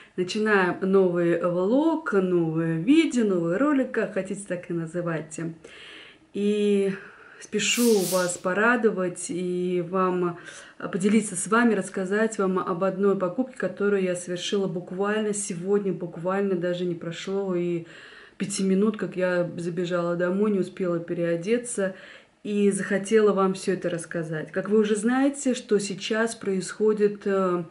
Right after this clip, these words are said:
так называемая "Черная пятница",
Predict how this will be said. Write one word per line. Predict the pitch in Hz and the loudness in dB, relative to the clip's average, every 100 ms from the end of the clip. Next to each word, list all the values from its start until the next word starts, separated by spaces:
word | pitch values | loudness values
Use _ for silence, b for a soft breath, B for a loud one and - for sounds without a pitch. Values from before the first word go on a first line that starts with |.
| B B B - | B B B -4
так | 208 196 | 0 2
называемая | 196 180 185 196 190 190 180 170 | 2 2 2 4 4 2 0 -2
"Черная | - 196 180 165 160 | 2 2 2 0 -4
пятница", | 156 - 302 320 320 277 277 - 240 226 214 208 202 | -2 0 2 2 2 2 2 -2 0 2 2 0 -2